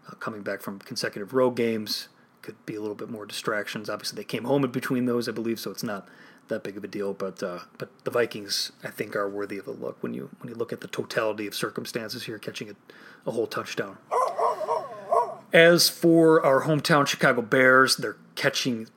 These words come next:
four and a half points at home against the Saints, with the total down to forty-three and a half after opening consensus forty-seven. This line's right around where I make it, so no bet for me.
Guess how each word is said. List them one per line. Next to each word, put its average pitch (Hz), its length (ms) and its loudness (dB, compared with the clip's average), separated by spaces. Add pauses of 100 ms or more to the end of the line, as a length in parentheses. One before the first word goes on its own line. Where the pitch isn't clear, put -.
four 202 180 6
and 160 80 6
a 120 40 2
half 113 260 -4
points 113 300 -4
at 104 100 -6
home 113 180 -6
against 101 300 -10
the 110 80 -16
Saints, 147 480 2
with - 140 -18
the - 80 -10
total 131 520 2 (300)
down 120 220 0
to 104 80 -4
forty-three 131 800 -2
and 135 100 0
a 110 40 -6
half 101 260 -8
after 110 180 -8
opening 101 320 -8
consensus - 540 -6
forty-seven. 120 800 -2 (340)
This - 160 0
line's 151 300 4
right 127 240 6
around 123 260 4
where 110 140 0
I 98 40 -8
make 101 300 -2
it, 117 100 -2
so 107 180 -2
no 113 200 0
bet 113 240 -2
for - 180 -12
me. 123 460 0